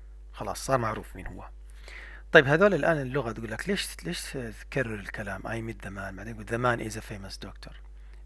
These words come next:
إحنا بنعطيك طريقة إنه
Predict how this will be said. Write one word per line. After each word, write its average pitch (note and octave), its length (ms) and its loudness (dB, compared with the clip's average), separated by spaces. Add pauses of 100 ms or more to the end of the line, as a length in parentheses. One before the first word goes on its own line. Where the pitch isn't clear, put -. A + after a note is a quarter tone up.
إحنا - 180 2
بنعطيك C#3 640 -2 (200)
طريقة F3 460 2 (680)
إنه D3 340 -4